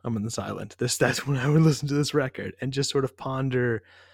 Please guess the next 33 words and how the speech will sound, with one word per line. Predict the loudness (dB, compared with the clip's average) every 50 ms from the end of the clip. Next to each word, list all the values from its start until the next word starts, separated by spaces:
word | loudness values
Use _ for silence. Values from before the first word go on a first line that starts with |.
| _ _ _ _
you | -2 -2
know, | -2 0
the | 0 -2
lyrics. | 0 4 6 6 6 6 4 0 -2 -6
Unfortunately, | -8 -6 -4 -4 -4 -2 -4 -6 -6 -6 -4 -2 -2 -2
you | -4 -4 -4 -6
know, | -6 -6 -6
there's | -6 -8 -8 -8
a, | -10 -10 -8
there's | -8 -6
a | -6 -6
lot | -6 -6 -6 -6 -8
of | -8
stuff | -6 -6 -6 -6 -4 -4
in | -4 -2 0
there | 2 2 2 2
that | 0 -2
you | -4 -6 -8
could | -10 -14 -14 _
construe | -12 -10 -10 -10 -10 -4 0 2 2 2 2 2 0 -2 -6 _ _ _ _ _ _ _ _ _ _ _
as | -6 -4 -4
having | -4 -4 -4 -4
to | -4
do | -2 0 0 0
with | 0 -2
his | -6 -8
depression, | -6 -8 -10 -8 -6 -4 -4 -4 -2 -2 0 0 0 0 0
but | -2 -4
also | -4 -4 -6 -4 -4 -4 -4
this | -4 -6 -8 -8
just | -8 -8 -8 -8 -6 -6
sort | -6 -6 -6 -6
of | -10 -12